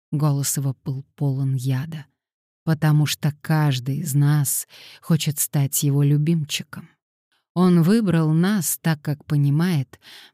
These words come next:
мы сделаем любую мерзость, чтобы завоевать его одобрение. Но с меня достаточно. Это не работа, а сделка с дьяволом. Я не бог весть какой начитанный, однако у меня сложилось впечатление,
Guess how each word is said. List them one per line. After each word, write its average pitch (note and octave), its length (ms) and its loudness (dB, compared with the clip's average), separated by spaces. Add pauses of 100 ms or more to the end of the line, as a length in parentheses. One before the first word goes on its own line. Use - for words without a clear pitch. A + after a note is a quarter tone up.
(140)
мы F3 220 4
сделаем D3 580 0
любую D3 560 2
мерзость, C#3+ 760 0 (220)
чтобы D#3 380 -2
завоевать C#3+ 680 0
его C3+ 180 -2
одобрение. D3 720 0 (500)
Но F#3 160 6
с - 140 2
меня F3+ 380 6
достаточно. D3+ 960 -2 (500)
Это F3 260 2
не E3+ 180 6
работа, D#3+ 680 0
а D3+ 140 0
сделка D3 500 0
с B2+ 80 -2
дьяволом. D3+ 680 0 (560)
Я C#4 180 2
не A3 160 4
бог F3 320 0
весть D3+ 380 0
какой C#3+ 340 -6
начитанный, D3+ 760 -4 (280)
однако D#3+ 400 2
у D#3 140 4
меня D#3 340 2
сложилось C#3+ 640 -2
впечатление, D3+ 960 -2